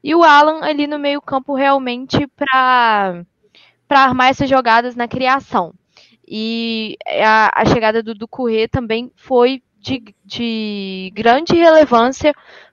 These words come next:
para o time do Carlo Ancelotti. É uma pena levar em conta, pensar que tem outros times que,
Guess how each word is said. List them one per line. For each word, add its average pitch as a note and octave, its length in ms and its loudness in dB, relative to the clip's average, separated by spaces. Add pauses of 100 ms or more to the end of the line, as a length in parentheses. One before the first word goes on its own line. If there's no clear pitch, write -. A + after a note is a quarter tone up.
(120)
para E4 240 6
o F4 40 0
time E4 260 -4
do D#4+ 120 -8
Carlo D#4 300 2
Ancelotti. C#4+ 880 0 (380)
É A#3+ 140 2
uma C#4+ 220 0
pena D4 720 -4
levar B3 300 -2
em A#3+ 100 -8
conta, A#3+ 400 -10 (240)
pensar C4 640 -2 (380)
que B3 460 -4
tem B3+ 180 -4
outros C#4+ 420 -4
times C#4+ 520 -8
que, A3+ 720 -6